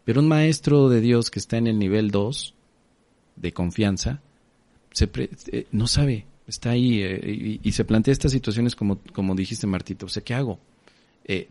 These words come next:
por un lado estoy comprometido, pero por otro lado con la expiación, pero, pero, pero no sé, o sea, voy, no voy, sí hay que hacer algo, pero hay que decidir, pero ¿qué decido? ¿Sí?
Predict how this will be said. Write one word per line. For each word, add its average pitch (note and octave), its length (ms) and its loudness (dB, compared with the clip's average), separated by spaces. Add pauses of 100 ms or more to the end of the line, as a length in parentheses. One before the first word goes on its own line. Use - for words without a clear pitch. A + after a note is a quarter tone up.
por G2 100 -6
un A2 100 2
lado B2+ 120 4
estoy A#2+ 200 -4
comprometido, A2+ 680 -2
pero G2 240 -4
por F#2+ 120 -8
otro G#2+ 180 -8
lado A2 440 -4 (280)
con F#2 120 -8
la F2 40 -4
expiación, A2 600 -4
pero, E2 360 -4 (920)
pero, E2+ 200 -6
pero F2 180 -6
no A2 120 -2
sé, B2 340 0
o F2+ 60 -4
sea, - 240 -10 (140)
voy, A2+ 240 -2
no A2+ 120 0
voy, A2+ 360 0 (520)
sí B2+ 380 0
hay B2 140 -2
que - 120 -4
hacer A2+ 240 -4
algo, A#2 200 -2
pero F#2+ 300 -2 (200)
hay G2 120 -8
que B2+ 120 2
decidir, A2+ 380 0
pero F#2 200 -8
¿qué G#2+ 140 -2
decido? B2+ 440 -4 (1200)
¿Sí? B2 240 -6